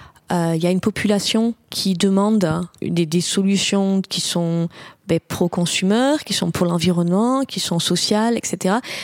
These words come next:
Donc, il y a, il y a tout qui est en train de changer au niveau, euh, du consommateur, au niveau des compagnies, au niveau des shareholders, des actionnaires, au niveau des investisseurs. Bon, c-, tout ça, ça prend du temps, hein, parce que le système, euh, euh,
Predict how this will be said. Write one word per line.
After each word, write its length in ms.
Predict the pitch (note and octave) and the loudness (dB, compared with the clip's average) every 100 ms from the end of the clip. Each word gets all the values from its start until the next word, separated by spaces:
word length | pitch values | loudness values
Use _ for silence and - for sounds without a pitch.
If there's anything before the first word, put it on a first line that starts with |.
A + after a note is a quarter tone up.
| - - - | -10 -12 -2
Donc, 200 | A#3+ A#3+ | -2 0
il 40 | C4 | 0
y 20 | |
a, 20 | |
il 60 | B3 | 0
y 60 | |
a 40 | B3 | 0
tout 200 | - F#4 | 0 0
qui 100 | F4 | 0
est 100 | D4 | 0
en 80 | C#4 | 0
train 140 | C4+ | 0
de 60 | B3+ | 0
changer 580 | B3+ A#3+ C4 C#4 C#4+ - | 0 2 4 2 0 -2
au 120 | A3 | 0
niveau, 540 | A3 A3 A3 A#3 A3 - _ - | 2 2 2 2 2 -2 _ -2
euh, 400 | G3 F#3 F3+ F3 F3 _ _ - - | 0 2 0 -2 -4 _ _ -8 -6
du 100 | G3 | -2
consommateur, 760 | G3 - F#3 F#3+ F#4 A#4 - _ _ _ - _ _ - | -2 0 0 2 0 -2 -8 _ _ _ -20 _ _ 0
au 80 | A3+ | 2
niveau 240 | G#3 G3 | 4 4
des 100 | F3+ | 2
compagnies, 480 | - F3 - F#3+ G4 - _ _ - | 0 -2 0 0 -2 -6 _ _ 0
au 100 | C#4 | 2
niveau 240 | C#4+ A#3+ | 4 2
des 140 | F#3+ F#3 | 2 0
shareholders, 500 | - F#3 F3 A3 F4+ | 0 0 0 0 0
des 160 | F#3+ | 0
actionnaires, 560 | F#3 - F#3+ C#4 F#4 - _ _ _ _ _ | 0 0 0 -2 -4 -14 _ _ _ _ _
au 140 | - D#4+ | 0 2
niveau 240 | D4 A#3+ | 4 2
des 160 | G3+ F#3 | 2 2
investisseurs. 640 | F3+ E3+ - G3 E4+ - - - - - - - - | 0 -2 -4 -4 -4 -6 -14 -18 -16 -14 -16 -10 -4
Bon, 80 | - | -4
c-, 280 | - - - | -4 -8 -8
tout 120 | - | -4
ça, 160 | - A#3+ | -2 0
ça 160 | G3 | -2
prend 180 | - F#3+ | -2 -2
du 120 | F#3+ | 0
temps, 220 | - E4 | 0 0
hein, 60 | A3+ | 0
parce 160 | G3+ - | -2 -2
que 120 | F#3+ | -2
le 100 | E3 | 0
système, 440 | - G3 - F3 - - | -2 -2 -2 -4 -4 -4
euh, 400 | - - - - - | -2 -2 -4 -4 -2
euh, 320 | E3 D#3 | 0 0